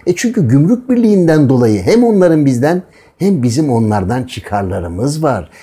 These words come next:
Ve elimizde dört buçuk milyon Suriyeli canlı bomba var. Adamlar bundan korkuyorlar ya. Yoksa Tayyip Erdoğan'ın yakışıklı yürüyormuş da çok güzel gülüyormuş da. Nerede güldüğünü görmedim <laughs> gerçi ya. Neyse.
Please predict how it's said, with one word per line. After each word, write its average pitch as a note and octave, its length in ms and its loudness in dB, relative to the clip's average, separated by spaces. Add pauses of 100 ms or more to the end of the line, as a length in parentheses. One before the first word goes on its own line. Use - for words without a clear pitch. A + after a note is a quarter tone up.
Ve C3 60 0
elimizde D#3 640 0
dört G3+ 260 2
buçuk C3+ 300 -6
milyon C#3 340 0
Suriyeli C#3+ 640 0
canlı A2+ 460 -2
bomba C3+ 440 0
var. G2+ 300 -6 (220)
Adamlar C#4 420 -2
bundan B3 280 0
korkuyorlar G3+ 520 0
ya. G2 260 -4 (240)
Yoksa A3+ 260 0
Tayyip F#3+ 340 2
Erdoğan'ın G3+ 380 4
yakışıklı D3 540 0
yürüyormuş A3+ 360 2
da C#3 60 -6
çok C3 260 -4
güzel D#3 240 2
gülüyormuş D#3+ 480 0
da. C3+ 200 -4 (200)
Nerede D#3+ 260 0
güldüğünü A2+ 340 0
görmedim A2 400 0
<laughs> - 40 -6
gerçi C3+ 300 -4
ya. A3+ 280 -4 (300)
Neyse. B2 500 -2